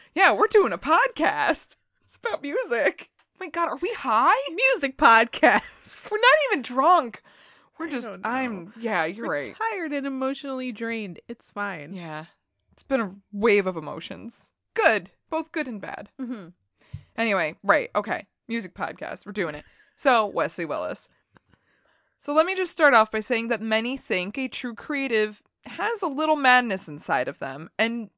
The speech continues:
Speaker 1: maybe that's true. Real genius coming from the demons held within you.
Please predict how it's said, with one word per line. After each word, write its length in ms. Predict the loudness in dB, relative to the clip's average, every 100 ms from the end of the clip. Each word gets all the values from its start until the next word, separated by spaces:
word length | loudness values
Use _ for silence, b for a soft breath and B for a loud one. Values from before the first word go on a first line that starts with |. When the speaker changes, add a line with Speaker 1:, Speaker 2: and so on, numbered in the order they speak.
| _
Speaker 1:
maybe 300 | -8 -6 -4
that's 300 | 2 2 2
true. 360 | -2 -2 0 0
Real 220 | 0 0
genius 520 | 0 -2 -4 -2 -2 -4
coming 360 | -6 -4 -4
from 220 | -4 -4 -4
the 80 |
demons 520 | -6 -6 -6 -6 -6 -6
held 280 | -4 -4
within 340 | -4 0 0 0
you. 320 | -6 -8 -10